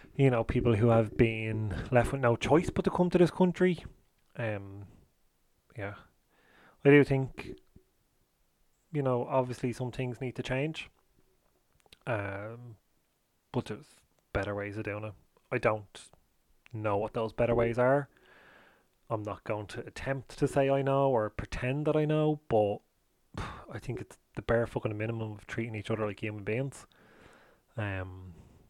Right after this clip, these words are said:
not lumping everybody in when one person does something bad or, or evil, that suddenly then that, you know, "Oh, well, that person comes from such and such a country,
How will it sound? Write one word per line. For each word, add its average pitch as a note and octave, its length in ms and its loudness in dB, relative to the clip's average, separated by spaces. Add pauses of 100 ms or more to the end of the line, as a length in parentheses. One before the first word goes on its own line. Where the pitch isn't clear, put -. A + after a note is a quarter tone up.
(160)
not G#2+ 340 0 (180)
lumping C#3 340 2
everybody D3+ 380 2
in D3+ 140 2
when A2 300 -4
one A#2 180 -2
person A#2+ 360 -4
does A2+ 200 -4
something A2+ 440 -8 (260)
bad A#2 440 0
or, A2 220 -8
or A2+ 140 2
evil, B2+ 400 4
that G#2+ 320 2
suddenly A2 320 -4
then G#2+ 360 -4 (540)
that, A2+ 200 4 (1080)
you B2+ 100 -2
know, G#2+ 280 -2
"Oh, A#2+ 100 6
well, G#2+ 120 0
that G#2+ 280 -4
person - 300 -2
comes A#2 240 -4
from A2 400 0
such - 260 -2
and A#2 80 -4
such - 160 -6
a A#2+ 60 -4
country, C3+ 440 2